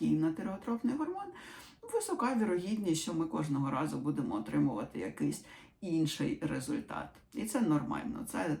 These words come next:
те, з чим нам доводиться мати справу, лікарям. А, тому, коли у нас тиреотропний гормон в межах нуль чотири, чотири і ноль, все нормально, ми нічого нікому не призначаємо.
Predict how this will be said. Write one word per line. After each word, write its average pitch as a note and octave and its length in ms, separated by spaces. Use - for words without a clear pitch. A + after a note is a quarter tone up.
те, B3+ 260
з - 180
чим F3 440
нам D#3 300
доводиться C#3+ 500
мати - 280
справу, - 380
лікарям. - 460
А, G3 300
тому, A3 680
коли G#3+ 320
у A#3 140
нас F3+ 260
тиреотропний G#3 680
гормон F#3+ 440
в D#3 60
межах E3 420
нуль F#3+ 180
чотири, F3 340
чотири F3+ 440
і G#3+ 40
ноль, C4+ 140
все C4 480
нормально, E3+ 600
ми D#3+ 180
нічого A#3+ 580
нікому F#3+ 460
не D#3 180
призначаємо. - 760